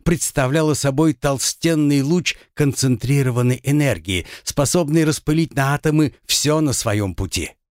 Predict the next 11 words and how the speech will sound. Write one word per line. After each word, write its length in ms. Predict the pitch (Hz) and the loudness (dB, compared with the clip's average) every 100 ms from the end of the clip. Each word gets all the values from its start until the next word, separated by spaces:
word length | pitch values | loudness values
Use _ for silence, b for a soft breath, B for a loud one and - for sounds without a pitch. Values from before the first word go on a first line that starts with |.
| _ _ _ _ - B | _ _ _ _ -16 B
Щит 440 | - - 180 - - | -4 0 0 0 -6
частично 680 | - 135 - 143 - 123 135 | -2 -2 0 -2 0 -2 0
выстоял 480 | 131 113 - 107 | 2 0 0 -2
только 380 | 98 123 123 135 | 0 0 0 -2
благодаря 600 | 104 107 101 98 104 123 | 0 0 0 0 0 0
моему 420 | 123 107 107 123 | 0 2 2 0
участию 640 | 135 120 151 123 - 117 98 B B | -2 -2 0 0 -2 -2 -2 B B
в 140 | - | -4
поддержании 760 | 131 104 104 87 104 117 113 113 | -4 0 -2 0 0 0 2 2
его 260 | 95 101 | 0 -2
целостности. 840 | 104 131 98 87 - 98 - 69 | -2 -2 -2 -6 -8 -8 -8 -10